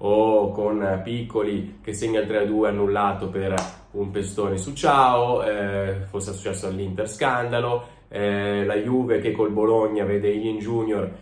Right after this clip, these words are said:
tirare giù uno davanti alla porta sulla linea, il var non richiama niente, era calcio di rigore, espulsione, ma tutto a posto. Vabbè, l'ho già dette ste cose, però, mm, siccome sono giorni intensi,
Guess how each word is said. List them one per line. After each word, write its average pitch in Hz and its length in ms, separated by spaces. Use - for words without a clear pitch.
tirare 110 380
giù 113 180
uno 117 180
davanti 107 320
alla 104 160
porta 113 340
sulla 104 260
linea, 104 540
il 98 120
var 101 280
non 98 180
richiama 98 380
niente, 107 320
era 92 140
calcio 95 280
di 92 120
rigore, 95 240
espulsione, 107 480
ma 92 120
tutto 98 220
a 147 60
posto. 110 500
Vabbè, - 480
l'ho 143 160
già 156 120
dette 143 280
ste 135 160
cose, 135 320
però, 135 480
mm, 131 80
siccome 135 400
sono 120 240
giorni 120 480
intensi, 110 760